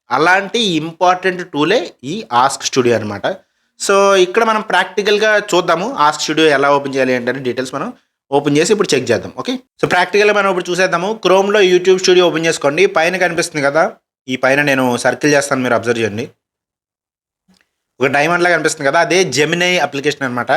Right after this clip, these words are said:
Ask Studio అదే. So, మనం దాని మీద క్లిక్ చేసుకుంటే మనకి కావాల్సిన ఇన్ఫర్మేషన్ అంతా, మనం డిస్కస్ చేసిన ఇన్ఫర్మేషన్ అంతా మనకు వస్తుంది అనమాట. So, నేను దాని మీద క్లిక్ చేస్తున్నా చూడండి, ఇది నోటిఫికేషన్స్, దాని పక్కన ఉన్న దాని మీద క్లిక్ చేసుకోవాలి మీరు. రైట్,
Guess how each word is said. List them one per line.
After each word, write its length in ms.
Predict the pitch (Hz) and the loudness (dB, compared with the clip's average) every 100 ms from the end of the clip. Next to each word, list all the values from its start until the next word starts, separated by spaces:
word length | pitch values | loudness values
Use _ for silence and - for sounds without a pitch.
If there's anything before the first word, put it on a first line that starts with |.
| 214 _ _ _ _ | -2 _ _ _ _
Ask 300 | 143 160 202 - | 0 2 2 -2
Studio 220 | - 190 180 135 | 0 2 2 2
అదే. 120 | 151 247 - | 0 -2 -4
So, 60 | 160 | -2
మనం 140 | 165 185 | 0 2
దాని 120 | 175 185 | 0 2
మీద 80 | 196 | 0
క్లిక్ 180 | 175 160 | 0 0
చేసుకుంటే 340 | 180 175 170 180 214 | 0 -2 -2 -2 0
మనకి 200 | 185 165 | -2 0
కావాల్సిన 420 | 165 160 156 185 185 | 0 0 0 0 0
ఇన్ఫర్మేషన్ 380 | 139 170 165 151 151 | 0 -2 -2 0 0
అంతా, 120 | 175 | 0
మనం 120 | 196 151 | 0 0
డిస్కస్ 260 | 135 160 156 | 0 2 2
చేసిన 240 | 156 139 | 0 -2
ఇన్ఫర్మేషన్ 380 | 135 135 135 131 123 | -4 -2 -2 0 -2
అంతా 120 | 185 | 0
మనకు 180 | 214 156 127 | 0 0 0
వస్తుంది 260 | - 135 120 | 0 0 0
అనమాట. 240 | 113 107 220 _ _ _ _ | -2 -4 -6 _ _ _ _
So, 40 | - | -2
నేను 100 | 175 175 | 0 2
దాని 80 | 185 | 0
మీద 80 | 185 | 0
క్లిక్ 160 | 160 | 0
చేస్తున్నా 240 | 175 170 151 | 0 0 0
చూడండి, 260 | 135 120 135 - _ - - - _ | 0 0 -2 -6 _ -20 -20 -20 _
ఇది 100 | 123 120 | -4 -2
నోటిఫికేషన్స్, 520 | 127 139 139 135 131 202 | 0 2 0 0 0 0
దాని 120 | 165 147 | 0 -2
పక్కన 200 | 151 - 160 | -4 -2 -2
ఉన్న 80 | 151 | 0
దాని 100 | 147 | -2
మీద 80 | 202 | -2
క్లిక్ 160 | 185 127 | -4 -4
చేసుకోవాలి 320 | 120 - 98 92 | -4 -6 -12 -10
మీరు. 120 | 90 _ _ _ _ _ _ _ _ _ _ _ _ _ _ _ - | -14 _ _ _ _ _ _ _ _ _ _ _ _ _ _ _ -2
రైట్, 200 | 165 151 | 0 0